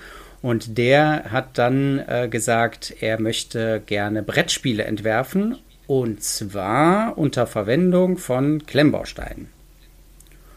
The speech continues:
Und da hat er zwei Stück rausgebracht, nämlich einmal Temple Rush und einmal City Blocks. Und, ähm, die habe ich mir jetzt mal angeguckt.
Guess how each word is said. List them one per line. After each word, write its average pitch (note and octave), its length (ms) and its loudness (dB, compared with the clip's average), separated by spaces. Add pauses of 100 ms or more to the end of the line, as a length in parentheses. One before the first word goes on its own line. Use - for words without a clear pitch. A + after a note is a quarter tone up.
(1120)
Und A#2+ 220 -2
da A2+ 80 4
hat C3+ 100 4
er B2+ 140 4
zwei C3 260 4
Stück - 340 -2
rausgebracht, F3 520 0
nämlich D3+ 160 0
einmal B2+ 200 0
Temple E3 320 0
Rush D3 300 2
und C3+ 80 -2
einmal B2+ 260 -2
City - 300 -2
Blocks. G2+ 560 -4 (2000)
Und, C3+ 680 2
ähm, B2+ 600 0
die B2+ 140 0
habe F#3 100 0
ich - 100 -2
mir D#3+ 60 4
jetzt D3+ 180 0
mal C3 460 2
angeguckt. G3+ 760 -2